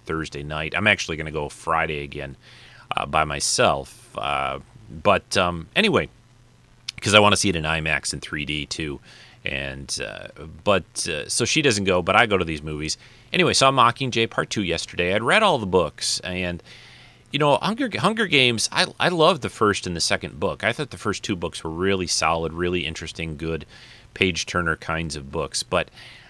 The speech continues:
I, I wasn't as much of a fan of, as, of the third book. It's a big shift,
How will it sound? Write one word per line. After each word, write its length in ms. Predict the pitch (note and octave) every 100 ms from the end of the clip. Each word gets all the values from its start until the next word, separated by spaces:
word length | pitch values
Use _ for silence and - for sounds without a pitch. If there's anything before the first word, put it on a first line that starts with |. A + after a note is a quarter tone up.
| -
I, 120 | - -
I 80 | A2+
wasn't 380 | G#2+ F3+ - F#3
as 140 | A2
much 240 | G2+ G2+ F#2
of 60 |
a 60 | E2
fan 280 | - F2+ E2
of, 120 | -
as, 260 | D#2+ D#2 D#2+
of 240 | E2 D#2
the 100 | D2
third 320 | - F2+ D#2
book. 220 | C#2+ C2+
It's 120 | C#2+ -
a 60 |
big 440 | D#2 - C3+ B2 F#2
shift, 640 | - - F2+ E2+ -